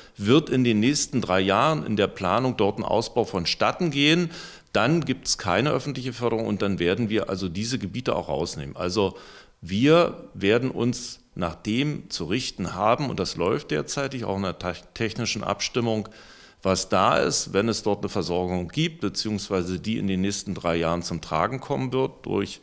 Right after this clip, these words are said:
äh, Unternehmen, die sich wirtschaftlich betätigen, dann werden wir uns dort zurückziehen und dürfen wir also auch keine Förderung ausreichen. Wenn es dort, äh, Defizite gibt,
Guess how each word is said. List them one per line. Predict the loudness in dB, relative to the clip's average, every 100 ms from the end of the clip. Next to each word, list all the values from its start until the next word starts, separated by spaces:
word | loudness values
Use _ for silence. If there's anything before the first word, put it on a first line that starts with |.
| -20 -20 -20 -20 -20 -4
äh, | 4 6 6 2 -10 -18 -18 _ -4
Unternehmen, | -2 0 0 2 2 0 0
die | -2
sich | -2 -4 -4
wirtschaftlich | -2 0 -2 -4 -6
betätigen, | -6 -4 -4 -2 -2 -2 -4 -4
dann | -2 0
werden | 0 0 0
wir | -2 -2 -6
uns | -6 -4
dort | -2 -2 -4 -20 _ _ _
zurückziehen | -8 -4 -4 -6 -6 -6 -6 -6
und | -6 0
dürfen | 0 2 -2 0
wir | 0
also | 2 2 0 -2
auch | -2 -2
keine | -4 -4
Förderung | -4 -2 -2 -2
ausreichen. | 0 -2 -2 0 0 -2 -6 -10 -16 -20 -20 -6
Wenn | 2 4 4
es | 2
dort, | 6 6 6 0
äh, | 0 4 6 4 2
Defizite | -2 -2 -2 -4 -4 -2 -2
gibt, | 0 -2 -6 -14